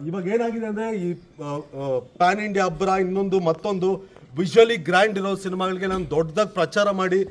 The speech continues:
ಗಿಮಿಕ್ ಮಾಡೋ ಸಿನಿಮಾಗಳಿಗೆ ಬರ್ತಿದ್ದಾರೆ. ಒಂದು ಒಳ್ಳೆ ಕಂಟೆಂಟ್ ಬಂದಾಗ ನಮ್ಮ ತಾಯಣಗೂ ಅದು ಕನ್ವರ್ಟ್ ಆಗ್ತಿಲ್ಲ.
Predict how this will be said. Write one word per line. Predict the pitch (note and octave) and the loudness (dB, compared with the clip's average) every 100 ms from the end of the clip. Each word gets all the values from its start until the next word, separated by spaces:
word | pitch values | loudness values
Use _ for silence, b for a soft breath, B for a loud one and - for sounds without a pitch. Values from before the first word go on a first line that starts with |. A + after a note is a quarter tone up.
| B B B | B B B
ಗಿಮಿಕ್ | B2 F#3 A3+ G#3 | -4 -4 -2 0
ಮಾಡೋ | G#3+ G#3 | 0 0
ಸಿನಿಮಾಗಳಿಗೆ | F#3+ G3+ A3 G#3 G#3+ | 0 2 4 4 2
ಬರ್ತಿದ್ದಾರೆ. | E3+ F3 G3+ F3 D#3 E3 b b b | 2 0 0 0 2 0 b b b
ಒಂದು | E3+ E3 | 2 4
ಒಳ್ಳೆ | G#3 A#3+ | 8 8
ಕಂಟೆಂಟ್ | - G3 A#3+ C4+ B3 F#3+ | 6 -2 0 2 2 0
ಬಂದಾಗ | G3+ G3 G3 A3+ B3 C3+ | -2 -2 2 0 0 -6
ನಮ್ಮ | C#3+ | -8
ತಾಯಣಗೂ | C#3 E3+ G#3 G3+ A3 A#3 - - - | -2 -2 -2 0 0 -2 -6 -20 -8
ಅದು | D#3+ | -6
ಕನ್ವರ್ಟ್ | D#3+ F3 G#3+ G#3 D#3+ | -2 0 0 0 0
ಆಗ್ತಿಲ್ಲ. | F3+ - F#3+ | -2 0 2